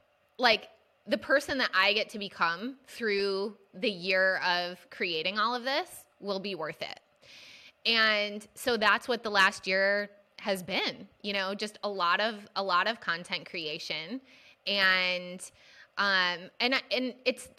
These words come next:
of course, not stopping, right? So you and I were talking beforehand about my Money Wounds quiz. And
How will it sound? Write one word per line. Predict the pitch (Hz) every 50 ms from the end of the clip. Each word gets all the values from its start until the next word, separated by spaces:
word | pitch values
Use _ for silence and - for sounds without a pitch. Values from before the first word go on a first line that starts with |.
| -
of | - 226 -
course, | - - - 262 262 262 - -
not | 196 190 185 180 - -
stopping, | - - - 185 160 156 - - - - - - 196 _
right? | - 185 175 175 180 185 175 - -
So | - - - 226 202 190 185 185 180 175 175 - - _ _ _ -
you | 208 233 233
and | 220 208
I | 196 196
were | 190 190 185
talking | - - 170 170 - - 185 180 175 175
beforehand | 180 170 - - 190 185 185 190 202 175 175 175
about | 170 175 180 160 165 165 -
my | - 165 165 170 165
Money | 180 220 302 359 359
Wounds | 233 196 175 170 185 185 -
quiz. | - - 180 165 160 160 165 165 160 - - _
And | 190 185 175 175 175 175 180